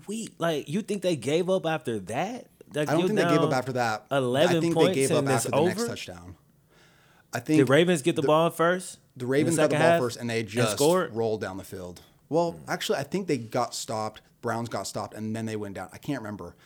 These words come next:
Speaker 2: But they went and scored, and when it, once it was twenty-four to six, it was, the, the nail was in the coffin. And, yeah, I agree with you. I think that's not a good look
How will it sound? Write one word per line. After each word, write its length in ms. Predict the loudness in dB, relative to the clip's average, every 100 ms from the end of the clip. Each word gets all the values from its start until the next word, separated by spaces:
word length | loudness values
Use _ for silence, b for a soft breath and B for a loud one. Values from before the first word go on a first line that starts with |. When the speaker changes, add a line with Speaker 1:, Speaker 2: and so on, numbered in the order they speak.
| b b b
Speaker 2:
But 140 | -2
they 100 | 0
went 140 | 2 0
and 100 | -4
scored, 240 | -2 -2
and 80 | -2
when 120 | -2
it, 80 | -2 -2
once 160 | -4 -2
it 20 |
was 120 | -6
twenty-four 360 | -4 -4 -2 -4
to 60 |
six, 420 | -4 -6 -8 -10 -18 _
it 100 | -10
was, 360 | -10 -10 -12 -14 -18 _ _ _ _ -10
the, 180 | -6 -4
the 100 | -2
nail 260 | 0 0
was 120 | -2
in 60 | -6
the 60 | -10
coffin. 460 | -12 -12 -14 -20 b b b b
And, 100 | -8
yeah, 160 | 0 0
I 160 | 0 -2
agree 280 | -2 -2
with 160 | -2 -4
you. 100 | -10
I 100 | -14
think 400 | -8 -8 -8 -10
that's 380 | -8 -6 -8 -10
not 500 | -8 -4 -4 -4 -8 -12
a 80 |
good 480 | -12 -6 -2 -2 -4
look 400 | -10 -10 -12 -18